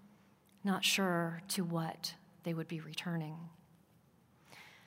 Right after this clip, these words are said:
I think about that star perched up on that arch. A little bit of Christmas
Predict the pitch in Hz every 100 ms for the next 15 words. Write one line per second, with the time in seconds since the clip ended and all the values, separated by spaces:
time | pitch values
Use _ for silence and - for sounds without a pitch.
0 | - - _ _ _ _ _ _ _ _
1 | - 160 226 233 226 202 196 175 175 -
2 | - - 247 240 214 180 175 170 - -
3 | - 220 208 - - 214 202 202 190 175
4 | - 202 196 165 196 - - - - -
5 | - - _ - _ _ _ _ _ _
6 | - - - - - - - 226 254 294
7 | 320 277 269 - 226 226 220 202 170 165
8 | - -